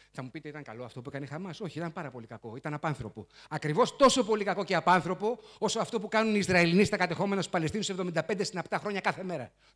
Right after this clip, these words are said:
Τόσο. Αλλά ο κύριος Μητσοτάκης, βέβαια, είναι με τα θύματα που δημιούργησε η Χαμάς για να υπάρξει. Έχουμε λοιπόν μια κατάσταση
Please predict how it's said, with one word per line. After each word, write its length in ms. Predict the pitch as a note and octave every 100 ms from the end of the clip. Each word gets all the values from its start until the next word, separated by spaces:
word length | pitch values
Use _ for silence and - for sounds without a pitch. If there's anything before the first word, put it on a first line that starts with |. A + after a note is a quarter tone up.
| -
Τόσο. 340 | F3+ - - _ - - - - - _
Αλλά 260 | G#3+ A#3 B3
ο 60 |
κύριος 200 | A3 A3+
Μητσοτάκης, 440 | G3 E3+ F#3 F#3+ D3
βέβαια, 360 | G3 A3+ A#3+ - - - - - - G#3+
είναι 120 | A3
με 80 | G#3
τα 120 | F#3+
θύματα 540 | G3 G#3 G3+ G3 F#3 D3 - - - - - - -
που 100 | G3
δημιούργησε 520 | F#3 F#3+ G3+ G3 F#3
η 60 | F3+
Χαμάς 460 | E3+ F3+ E3 - - - - -
για 100 | C#3+
να 100 | D3
υπάρξει. 540 | D3 D3+ - - - - - - - - - -
Έχουμε 320 | G3 A3 A#3
λοιπόν 420 | A#3+ G#3+ G#3+ G#3+ G#3+
μια 160 | A3
κατάσταση 760 | G#3 F#3 F#3+ - C#3 - -